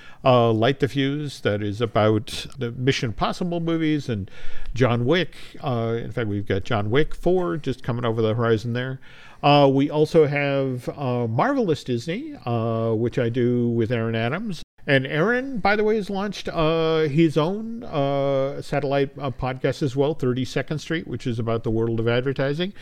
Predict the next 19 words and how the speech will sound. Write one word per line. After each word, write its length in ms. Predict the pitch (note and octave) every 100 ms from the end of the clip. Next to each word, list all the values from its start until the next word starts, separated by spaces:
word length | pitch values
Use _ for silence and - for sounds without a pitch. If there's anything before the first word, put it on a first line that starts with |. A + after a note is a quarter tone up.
| - - -
That's 300 | - C3+ -
worth 400 | D3 C#3+ D3 -
checking 340 | - F3+ E3 D#3
out 200 | D3+ D#3
there. 260 | F#3 B3+ - - - - -
I'll 80 | -
tell 140 | - A3
you 80 |
what, 120 | G3+ F#3
folks, 240 | G3+ -
if 140 | D#3
you 80 | E3+
could 160 | D3 D3
do 220 | E3 F3+
Brian 500 | C#3+ A#2 C3 D3 E3+
and 240 | E3+ E3 E3
I 340 | D3+ C3 C#3+ D3+
a 100 | D#3+
favor, 640 | - - C3+ B2+ A#2+ F3